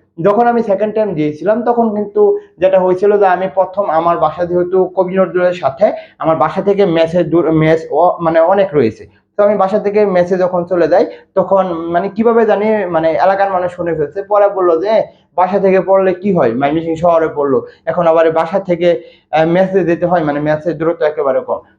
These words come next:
তো ওইটা কিন্তু কাটিয়ে উঠে কিন্তু আমি বাসায় পড়াশোনা করছিলাম। তো তোমাকে যেটা কথা বলবো, সেকেন্ড টাইম যারা দিতে চাচ্ছ তোমরা এখন শুরু করে দাও, কারণ হচ্ছে জানো কি, তোমাদের কিন্তু এইচএসসি র যে পঁচিশের ব্যাচটা রয়েছে তারা কিন্তু পরীক্ষা হচ্ছে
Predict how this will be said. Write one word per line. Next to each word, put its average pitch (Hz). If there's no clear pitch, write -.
তো 196
ওইটা 254
কিন্তু 220
কাটিয়ে 208
উঠে 202
কিন্তু 175
আমি 180
বাসায় 170
পড়াশোনা 160
করছিলাম। 123
তো 175
তোমাকে 240
যেটা 226
কথা 190
বলবো, 180
সেকেন্ড 196
টাইম 214
যারা 170
দিতে 160
চাচ্ছ 160
তোমরা 202
এখন 202
শুরু 185
করে 185
দাও, 120
কারণ 175
হচ্ছে 196
জানো 196
কি, 214
তোমাদের 214
কিন্তু 208
এইচএসসি 190
র 190
যে 196
পঁচিশের 214
ব্যাচটা 160
রয়েছে 147
তারা 254
কিন্তু 233
পরীক্ষা 254
হচ্ছে 185